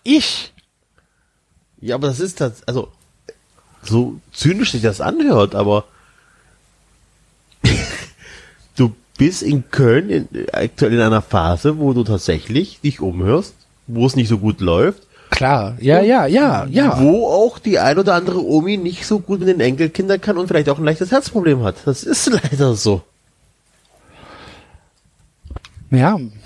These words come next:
Speaker 1: das Problem ist
Speaker 2: Also
Speaker 1: halt, ja, das Problem ist halt einfach, dass, dass, dass das Leben in Köln halt zu teuer geworden ist, ne? Dass es dir
Speaker 2: Ja,
Speaker 1: eigentlich
Speaker 2: also
Speaker 1: gar nicht mehr leisten kannst, wenn du, ja, wenn du, wenn
Speaker 2: Ja.
Speaker 1: du halt,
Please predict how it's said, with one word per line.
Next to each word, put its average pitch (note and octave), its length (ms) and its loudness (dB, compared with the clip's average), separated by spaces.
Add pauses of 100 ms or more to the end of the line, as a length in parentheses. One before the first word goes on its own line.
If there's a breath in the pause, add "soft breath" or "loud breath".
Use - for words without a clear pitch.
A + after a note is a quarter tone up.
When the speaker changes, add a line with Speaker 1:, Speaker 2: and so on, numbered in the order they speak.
(340 loud breath)
Speaker 1:
das C3+ 160 4
Problem D3 320 2
ist G3+ 160 2
Speaker 2:
Also - 0 -
Speaker 1:
halt, D3+ 180 -2
ja, D3 280 0
das A#2 160 0
Problem D3 340 0
ist - 120 -2
halt A#2+ 140 0
einfach, C3 320 -2
dass, - 360 -6 (320)
dass, - 380 -4
dass - 280 -4
das - 240 -10
Leben A#2+ 440 0
in G#2 140 -6
Köln A#2 320 2
halt G#2+ 160 0
zu - 140 -2
teuer D3 320 0
geworden G2 440 -6
ist, - 280 -8
ne? C#3 200 -4 (140)
Dass A#2+ 300 -6
es - 140 -6
dir B2 100 0
Speaker 2:
Ja, G#2+ 80 0
Speaker 1:
eigentlich A#2 260 0
Speaker 2:
also G#2+ 140 0
Speaker 1:
gar A#2+ 140 2
nicht A#2+ 180 0
mehr A2+ 120 2
leisten B2+ 380 0
kannst, A2 320 -4 (640 loud breath)
wenn A#2+ 160 2
du, A#2 280 2 (760)
ja, C3 160 0 (220)
wenn A2+ 260 -6
du, G#2 160 -8 (120)
wenn A2+ 120 -4
Speaker 2:
Ja. G#2+ 60 -2
Speaker 1:
du G2+ 140 -2
halt, A2 400 -6